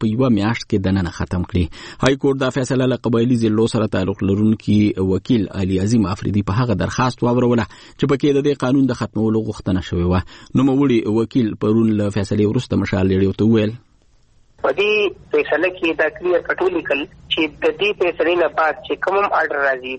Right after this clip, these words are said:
Speaker 2: بېشک د هغه دیواني مقدمه کې که فوجداري مقدمه، هغه به غیر قانوني او غیر آئیني امر وي. که کمشنر یې وکړي او که ډیپټي کمشنر یې وکړي، نو خلک د هغې خلاف بیا های کورټ ته راتلی شي او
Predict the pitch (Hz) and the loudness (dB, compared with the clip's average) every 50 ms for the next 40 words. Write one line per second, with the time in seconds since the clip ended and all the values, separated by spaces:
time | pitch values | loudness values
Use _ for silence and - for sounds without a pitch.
0 | - - 175 175 - 208 175 165 151 151 151 151 175 180 175 156 165 151 143 156 | -4 -4 -4 -2 -2 -2 -4 -2 -2 -2 -2 0 -2 -2 -4 -2 0 0 2 2
1 | 185 202 202 185 180 185 175 165 175 180 170 - 185 180 - - 165 - 151 143 | 2 0 -2 0 0 0 -2 0 0 -2 -2 -2 -4 -4 -4 -4 -4 -2 -2 -2
2 | 135 - 143 139 143 175 170 156 - 135 127 127 131 131 123 - - 135 143 165 | -2 0 -2 -2 0 0 -2 -2 -2 -2 -2 -2 -2 -4 -2 -2 -2 -2 0 0
3 | 196 196 180 170 - 180 196 202 180 - 160 151 156 151 160 180 185 170 147 143 | 0 0 0 0 0 0 -2 -2 -2 -2 -2 -2 0 0 -2 -2 0 2 2 2
4 | 135 156 180 175 151 139 139 135 139 143 139 135 131 131 127 123 123 - - - | 2 2 2 2 2 0 -2 -2 -2 -2 0 0 0 0 -2 -4 -6 -12 -12 -10
5 | 139 - 147 143 147 143 - - 196 208 208 208 208 208 208 - 214 202 - 160 | -6 -4 -2 0 0 -2 -2 -2 -2 0 0 -2 -4 -4 -4 -2 -2 0 0 -2
6 | 156 - 160 156 - 156 - 180 185 - 180 160 - 151 143 135 - 156 143 135 | -2 -2 -2 -4 -4 -4 -6 -6 -6 -6 -6 -4 -2 -2 -2 -2 -4 -4 -4 -4
7 | 131 127 - 131 127 - - - 147 131 - 185 190 196 170 160 147 147 143 143 | -4 -6 -8 -10 -12 -10 -6 -2 -2 0 0 0 0 0 -2 0 0 -2 -2 0
8 | 180 185 175 - - 151 156 160 160 156 151 151 151 143 139 135 135 - 170 170 | -2 -2 -2 -2 -2 -2 0 -2 -2 -2 -2 -2 0 0 -2 -2 -4 -2 -2 0
9 | 165 165 143 139 135 - 156 175 196 190 - - 165 165 - - - 135 | 0 0 0 0 -2 -2 -4 -4 -4 -4 -4 -4 -6 -6 -6 -8 -4 -4